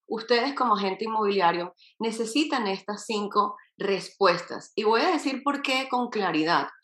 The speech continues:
Nosotros estamos ubicados en Miami, Florida, y utilizaste una palabra que se llama M L X,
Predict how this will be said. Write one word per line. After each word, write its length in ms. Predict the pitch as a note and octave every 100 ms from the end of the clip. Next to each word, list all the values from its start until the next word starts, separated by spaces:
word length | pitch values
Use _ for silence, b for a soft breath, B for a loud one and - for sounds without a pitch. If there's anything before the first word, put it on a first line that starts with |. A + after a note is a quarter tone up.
| b -
Nosotros 380 | G#3 G#3 C4 C4+
estamos 260 | A3 A3 B3+
ubicados 440 | G#3+ - F3+ A#3
en 80 | G#3
Miami, 360 | E3 D#3+ F#3+
Florida, 380 | G3 G3 G3 G3+
y 100 | G3
utilizaste 640 | E3+ D#3 D#3 D#3+ D#3+ F#3 -
una 200 | F#3 F#3
palabra 400 | F3+ D#3+ D#3 E3
que 100 | F#3
se 140 | E3+ D#3
llama 320 | D3 D#3 -
M 220 | F#3 F3 F3
L 200 | B3+ D4+
X, 260 | - -